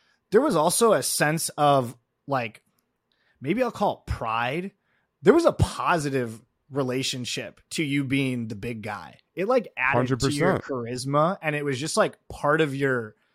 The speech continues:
Speaker 1: style and personality at the time, and it played. It was interesting. You
Speaker 2: People
Speaker 1: had, like,
Speaker 2: used to
Speaker 1: po-, yeah.
Speaker 2: people used to tell me, "You wouldn't be you if you weren't big." Like, that was a thing.
Speaker 1: Hundred percent. So talk about that, just, like,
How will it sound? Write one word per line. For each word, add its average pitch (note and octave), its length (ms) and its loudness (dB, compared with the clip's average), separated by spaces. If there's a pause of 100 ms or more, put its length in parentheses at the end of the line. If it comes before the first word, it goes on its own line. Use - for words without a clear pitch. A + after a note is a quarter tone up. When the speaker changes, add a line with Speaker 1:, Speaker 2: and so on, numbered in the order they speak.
(280)
Speaker 1:
style C#3 680 4
and B2 140 -4
personality B2+ 760 0
at G#2+ 60 -6
the A2+ 80 -16
time, B2 440 -8
and E3 120 0
it - 140 -14
played. D3 500 -2 (280)
It E3+ 60 -4
was D#3 140 4
interesting. D#3+ 340 2
You B2+ 60 6
Speaker 2:
People A#3 140 8
Speaker 1:
had, B3 100 4
like, A3 80 6
Speaker 2:
used A#3 140 2
to G3+ 80 0
Speaker 1:
po-, D#3+ 80 -4 (600)
yeah. C#3 280 -2
Speaker 2:
people B3 240 6
used A3+ 220 4
to G3+ 60 4
tell F#3 240 6
me, F#3+ 120 4
"You B2 200 2
wouldn't F#3+ 300 4
be F#3 80 -2
you F#3+ 300 2
if A2+ 120 -2
you B2+ 120 2
weren't A#2 300 2 (200)
big." F#2+ 380 -2 (260)
Like, A2+ 320 6
that F3 340 8
was D3+ 160 8
a C#3+ 60 8
thing. - 480 4 (440)
Speaker 1:
Hundred G#3+ 460 2
percent. F3+ 440 -2
So - 80 -8
talk A3 260 6
about G3+ 220 4
that, D3 180 8
just, E3 220 0
like, D3 260 2